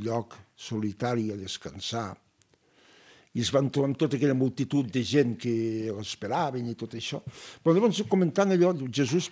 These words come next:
dona més importància a les persones.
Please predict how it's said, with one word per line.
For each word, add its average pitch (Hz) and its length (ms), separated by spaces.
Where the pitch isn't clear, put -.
dona 147 360
més 151 320
importància 110 640
a 143 60
les 190 180
persones. 123 600